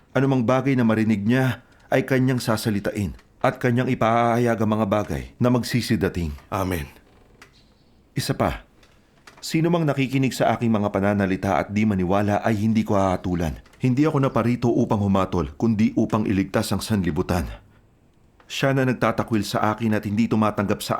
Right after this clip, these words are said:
Speaker 1: aking mga salita ay hahatulan. Ang salitang aking sinalita ay siyang sa kanya ihahatol sa huling araw. Ang Ama'y hindi humahatol, kundi ipinagkaloob niya sa anak ang paghahatol. At binigyan siya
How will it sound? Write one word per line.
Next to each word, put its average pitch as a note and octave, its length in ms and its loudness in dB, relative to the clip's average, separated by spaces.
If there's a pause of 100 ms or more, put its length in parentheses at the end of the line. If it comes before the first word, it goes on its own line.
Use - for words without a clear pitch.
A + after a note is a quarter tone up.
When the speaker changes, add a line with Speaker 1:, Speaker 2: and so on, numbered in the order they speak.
Speaker 1:
aking A2+ 160 -2
mga F#2 160 0
salita G2 480 -2
ay G2 240 0
hahatulan. F2+ 560 -2 (800)
Ang B2+ 160 0
salitang C3 400 0
aking B2 320 0
sinalita A2+ 640 0 (240)
ay C3 80 2
siyang A#2+ 240 0
sa A#2+ 160 -2
kanya A#2 240 2
ihahatol G#2 560 0
sa G#2 160 -2
huling F#2 240 0
araw. D#2+ 400 -4 (1120)
Ang D3 160 0
Ama'y D#3 320 2
hindi D3+ 160 2
humahatol, A2+ 640 0 (240)
kundi B2 400 0
ipinagkaloob G#2 560 2
niya A2 80 2
sa G#2+ 240 0
anak G2+ 240 0
ang F2+ 80 -2
paghahatol. E2+ 560 -2 (1120)
At B2 80 0
binigyan C3 400 0
siya D#2 160 -4